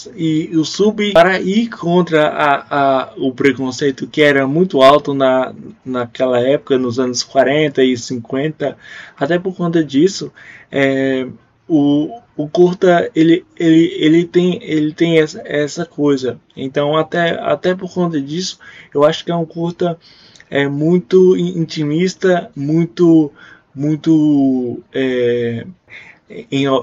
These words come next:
em, em alguns momentos, mas assim, é, é um dos meus curtas favoritos. E eu fecho aqui, é, o, A Concerto is a Conversation com nota nove. Gostei muito do,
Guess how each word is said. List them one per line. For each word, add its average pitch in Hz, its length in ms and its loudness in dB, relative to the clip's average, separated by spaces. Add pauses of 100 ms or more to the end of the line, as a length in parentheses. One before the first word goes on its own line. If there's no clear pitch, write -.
em, 139 220 -6
em 135 200 -4
alguns 123 380 -4
momentos, 160 600 -4
mas 170 300 0
assim, 160 280 -6
é, 190 460 -4
é 185 40 0
um 190 80 0
dos 196 200 -4
meus 170 220 -2
curtas 160 560 -10 (320)
favoritos. 190 800 0 (260)
E 156 80 0
eu 185 120 8
fecho 190 340 0
aqui, 180 380 0 (360)
é, 151 300 -2
o, 160 320 -10 (340)
A 180 180 0
Concerto 185 920 0
is 165 420 2
a 143 220 0
Conversation 156 1040 -4 (180)
com 156 200 0
nota 151 420 2 (240)
nove. 143 580 0 (160)
Gostei 143 340 -2
muito 160 360 -2
do, 151 260 -2